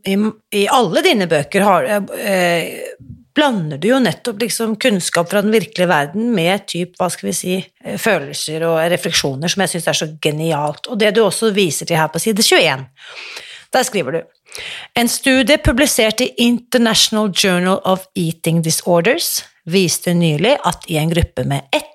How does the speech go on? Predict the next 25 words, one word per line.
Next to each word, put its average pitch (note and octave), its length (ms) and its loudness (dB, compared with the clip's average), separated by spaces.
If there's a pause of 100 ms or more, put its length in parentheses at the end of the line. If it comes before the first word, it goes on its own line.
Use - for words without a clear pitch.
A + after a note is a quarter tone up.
(240)
tusen A#3+ 380 -2
kvinner G#3 280 2
mellom G#3+ 220 0
seksti - 680 -2 (440)
og A#3 120 2
sytti - 580 -2 (180)
år D4+ 280 4 (640)
er F3 180 -2
over F3+ 240 0
seksti - 720 -2
prosent A#3+ 540 0
misfornøyd E3 720 0
med G3 100 0
kroppen D#3 320 0
sin, C#4+ 240 -2 (560)
og A#3+ 160 2
klassifiserer F#3 680 0
samtidig E3 520 -4
seg G3 160 0
selv E3 240 -2
som G3+ 200 -2 (120)
mildt F#3+ 680 -2 (280)
eller G3+ 200 2
veldig E3 480 0 (240)
overvektige. B2+ 480 -4